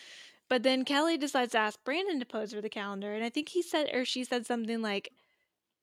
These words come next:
"We're looking for respectable guys," which I think she only said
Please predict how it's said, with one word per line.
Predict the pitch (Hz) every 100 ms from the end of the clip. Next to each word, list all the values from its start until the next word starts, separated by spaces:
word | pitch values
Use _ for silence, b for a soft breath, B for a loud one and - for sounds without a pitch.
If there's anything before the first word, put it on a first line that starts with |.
| _ -
"We're | 226 233
looking | 233 226 240
for | 247 247
respectable | 220 - 208 196 214 233 226
guys," | 196 180 208 262 269
which | - 240 -
I | 233
think | 247 240
she | - 254 240
only | - 226 233 240
said | - 190 220